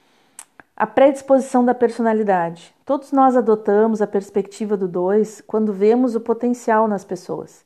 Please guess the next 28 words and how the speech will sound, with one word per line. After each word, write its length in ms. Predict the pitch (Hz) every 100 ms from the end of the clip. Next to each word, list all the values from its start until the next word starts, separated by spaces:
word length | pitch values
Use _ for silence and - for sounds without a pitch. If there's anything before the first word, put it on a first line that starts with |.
| _ _ _ _ -
Queremos 360 | 220 247 269
ser 140 | 262 240
generosos 680 | 240 233 220 208 208 190
quando 220 | - 196 185
vemos 320 | 190 190 190
o 40 |
valor 280 | 185 185 185
delas. 520 | 180 175 165 165 - _ _ _
A 80 | -
luta 260 | 202 226 214
que 120 | 214
travam 520 | - 202 208 214 202
nos 220 | 190 185
inspira. 540 | 185 - - 175 170 170 _ _ _ _ _ _
O 60 | 196
progresso 520 | 185 202 190 208 220
que 80 | 214
fazem 420 | - 208 233 233
se 160 | 214 202
torna 300 | 220 208 208
o 40 |
nosso 240 | 208 202 -
próprio 380 | - 208 285
progresso. 640 | - 220 185 170 170 - _ _ _ _ _
As 160 | - 190
necessidades 760 | 208 214 240 226 202 208 202
que 120 | - 185
dete-, 360 | 190 190 190